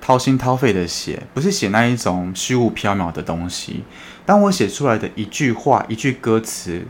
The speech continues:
对看到的人是有力量的时候，那么它就是成立的，它就有机会可以发表成为一首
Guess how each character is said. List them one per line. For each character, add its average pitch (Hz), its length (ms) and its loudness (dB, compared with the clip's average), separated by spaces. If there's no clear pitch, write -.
对 170 120 6
看 180 220 2
到 160 120 6
的 123 100 2
人 98 180 0
是 127 340 0
有 90 180 0
力 123 200 2
量 113 220 4
的 85 100 -4
时 80 240 -6
候， 92 260 -2
那 196 60 2
么 175 100 6
它 151 140 2
就 156 140 2
是 151 80 2
成 104 240 -2
立 110 120 2
的， 92 140 -4
它 160 160 2
就 175 160 2
有 107 80 4
机 113 160 -4
会 113 160 2
可 - 180 -8
以 87 100 -4
发 98 220 4
表 90 200 -2
成 98 220 -4
为 98 100 -4
一 139 100 -2
首 - 240 -4